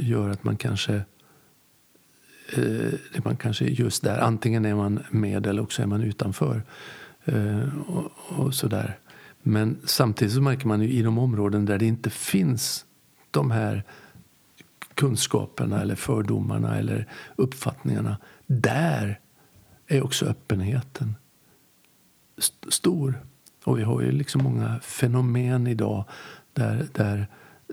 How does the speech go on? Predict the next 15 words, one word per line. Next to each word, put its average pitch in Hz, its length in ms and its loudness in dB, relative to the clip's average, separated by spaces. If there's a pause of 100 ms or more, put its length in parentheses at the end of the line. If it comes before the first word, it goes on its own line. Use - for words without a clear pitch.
där 110 240 -2
också 110 200 -2 (140)
unga 110 500 0
människor 107 480 -2
eller 110 160 2
människor 107 520 -2 (320)
från 113 300 0 (640)
oväntade 110 680 2
miljöer 107 540 0
kommer 110 300 0
till - 140 -4
tro. - 380 0 (840)
Jag - 140 -4
tänker 107 240 0
på, 107 360 -2